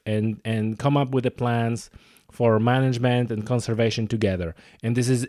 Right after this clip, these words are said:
exactly what Irish Deer Commission is trying to do. One other thing is that, um, there is an event called Root Walk on, uh, this, on Sunday, the fourteenth of October, uh, in Killarney National Park.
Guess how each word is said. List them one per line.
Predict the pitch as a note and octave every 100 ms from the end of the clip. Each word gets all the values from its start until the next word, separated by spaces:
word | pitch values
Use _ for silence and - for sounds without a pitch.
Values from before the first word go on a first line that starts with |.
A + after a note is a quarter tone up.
| -
exactly | B2 A2+ A2+ A2 B2+ C#3 C#3 C#3 C3+
what | A#2+ G#2+
Irish | A2 A#2 B2 G#2+
Deer | A2+
Commission | A#2 A2 G#2+ - A2 A2
is | A2 G2+ -
trying | - G#2+ G2+
to | G2+ G#2+
do. | F#2+ D#2+ - _ - - -
One | - E3+
other | G3+ F#3
thing | - G#2+ G#2+ C3+ -
is | B2+ A#2+ -
that, | C3 B2 A#2+ A#2+
um, | A#2 A2+ A2+ -
there | A2+ C3
is | C3+
an | C#3 C#3
event | A#2+ C#3+ A2+ A2+ - -
called | A#2 G#2+ G2 -
Root | A2 D#3 E3
Walk | G#2 F#2+ - - _ _ - - _
on, | A#2 A2 A2
uh, | A2 G#2 G#2 G#2
this, | G2 G#2 - -
on | A2 G#2
Sunday, | - D3 G#2+ F#2+
the | G2+
fourteenth | - - A#2 - D#3+ D3
of | B2
October, | A#2 - G2+ F2 A2 D3 _ _ _ _ _ _ _ _ - A#2+
uh, | A2+ G#2+
in | - A2
Killarney | G#2+ B2+ B2+ C3 B2+
National | A#2 G#2 G#2+
Park. | G2 F2 G#2+